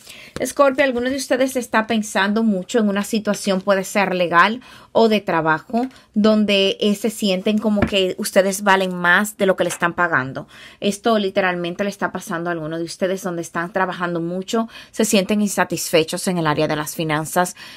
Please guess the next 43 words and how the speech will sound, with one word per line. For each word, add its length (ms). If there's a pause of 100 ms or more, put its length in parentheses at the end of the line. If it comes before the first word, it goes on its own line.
(140)
eh, 200
porque 300
sienten 420
como 240
que 120
tienen 240
mucha 220
carga, 400
poco 220
dinero. 460 (400)
Para 200
otros 240
de 80
ustedes, 380
ustedes 400
quieren 320
que 340
la 180
vida 400
se 260
le 160
haga 240
justicia. 680
Escucho, 520
"quiero 260
justicia", 680 (380)
para 320
algo 240
que 100
se 120
enderece 600
en 100
el 120
área 220
del 140
amor, 320
donde 220
ha 60
sido 260
muy 220
fuera 260
de 120
balance 560